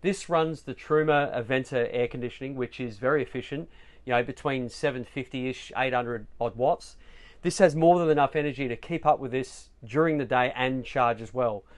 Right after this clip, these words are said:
So that means you are charging your battery and running the air conditioner. It's a no-brainer.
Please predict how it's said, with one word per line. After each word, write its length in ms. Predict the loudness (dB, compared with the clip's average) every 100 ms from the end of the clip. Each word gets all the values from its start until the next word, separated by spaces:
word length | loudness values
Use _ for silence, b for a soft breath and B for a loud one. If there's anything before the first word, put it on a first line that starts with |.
| b b b b
So 140 | 0
that 220 | 4 6
means 420 | 6 2 2 -2 -2
you 140 | 4
are 160 | 4 4
charging 420 | 6 4 4 0
your 120 | 0
battery 460 | 2 2 2 -4 -8 -20 -20 -8
and 160 | -4
running 220 | -2 -2 -2
the 100 | -2
air 140 | -2
conditioner. 460 | -4 -8 -8 -12 -10
It's 180 | -12 -6
a 60 | -2
no-brainer. 580 | 0 0 0 -2 -2